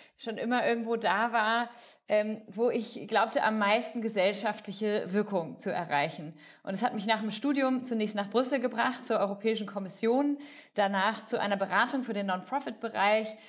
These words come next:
zu einem Impact-Investor, ähm, und dann zu einer Stiftung und vor allem in dem Bereich Social Entrepreneurship. Und,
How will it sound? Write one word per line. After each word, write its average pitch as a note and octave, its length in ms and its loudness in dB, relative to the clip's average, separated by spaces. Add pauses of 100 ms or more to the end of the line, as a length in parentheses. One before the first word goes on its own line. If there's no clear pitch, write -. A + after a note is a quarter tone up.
(120)
zu - 120 -4
einem G#3+ 140 2
Impact-Investor, G#3+ 1120 0 (360)
ähm, G#3 200 2
und G#3+ 80 -4
dann B3 160 2
zu C4 100 2
einer B3+ 220 4
Stiftung B3 580 0
und A3 140 -2
vor - 160 -4
allem G#3 240 2
in G3+ 100 -2
dem G3+ 120 -2
Bereich F#3+ 360 2
Social G3 400 -2
Entrepreneurship. F3 760 -4
Und, G3 280 -2